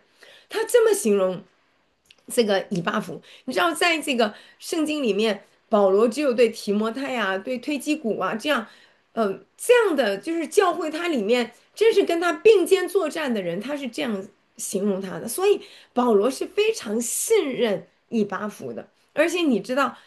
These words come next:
当时其实保罗是在一个不容易的一个状态的里面哈，他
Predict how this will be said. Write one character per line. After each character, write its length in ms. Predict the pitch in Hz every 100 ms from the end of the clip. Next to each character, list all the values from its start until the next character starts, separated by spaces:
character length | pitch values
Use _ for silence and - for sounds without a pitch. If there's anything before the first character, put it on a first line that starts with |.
| _
当 280 | - 320 330
时 260 | 311 190 170
其 160 | -
实 100 | 240
保 260 | 285 175 143
罗 140 | 123
是 140 | 202 240
在 200 | 294 262
一 160 | 185
个 200 | 170 185
不 220 | - - 349
容 440 | 214 180 170 143
易 140 | 247
的 100 | 214 180
一 160 | 165
个 180 | - 208
状 300 | 196 302 233
态 220 | 202 190
的 100 | 165
里 100 | 156
面 180 | - 165
哈， 160 | 170 175
他 140 | 262